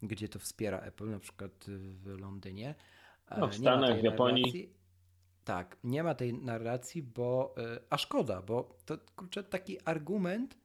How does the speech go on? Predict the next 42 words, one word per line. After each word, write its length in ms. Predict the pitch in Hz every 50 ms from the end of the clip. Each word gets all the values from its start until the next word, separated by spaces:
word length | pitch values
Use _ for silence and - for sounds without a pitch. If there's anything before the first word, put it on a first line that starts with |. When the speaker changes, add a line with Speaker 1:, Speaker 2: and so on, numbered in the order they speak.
| _ -
Speaker 1:
nawet 220 | - 196 208 247 220
żeby 140 | 233 226
sobie 180 | 220 - 214 226
kupić 280 | - - 208 - 226 -
tego 260 | - 208 214 220 -
S 200 | 170 - - - -
E, 240 | 214 226 160 104 98
nie? 240 | 104 110 135 160 170 _ _ _ _ _ _ _ _ _ -
Apple 240 | - 117 - - 117 110
Watcha 300 | 107 104 104 - 98 92
też. 380 | - 117 - 120 - - _ _ _ _ _ _ _ _
E, 400 | - - - - - - - 131 123
no 100 | 123 127
wydaje 320 | 156 160 190 208 233 240
mi 120 | 233 233 214
się 140 | - -
bardzo, 420 | 165 135 180 185 208 220 214 208 196
bardzo 240 | 196 196 196 202 190
mocny 520 | 190 214 220 - - - 101 92 92 90 - _ _ _ _ _ _ _ _
w 60 | _
tych 160 | - - 127 127
czasach, 320 | - 139 123 - 123 -
które 300 | - - - 117 113 110
mamy, 300 | 107 104 98 95 95 98
nie? 240 | 104 110 120 123 127 - _ _ _
To 180 | - 131 127 127 127 - _ -
ja 160 | 139 147 147
sobie 200 | 147 175 165 165
nie 80 | 170 160
wyobrażam 460 | 170 180 170 175 180 147 135 127 117
na 60 | 113
przykład, 400 | 113 - - - 113 - - -
e, 320 | 120 113 110 - - 110
życia 260 | 104 120 120 - 113 107 107 - _ -
bez 200 | - 123 120 123
płacenia 420 | - - 117 110 - 113 107 107 104
zegarkiem 460 | 104 101 95 92 87 - - - - -
teraz 400 | - - - - - _ _ _ _ -
że 60 | 147
to 100 | 151 -
trochę 220 | 156 - 170 180 196
dziwne. 380 | - 233 165 117 104 95 -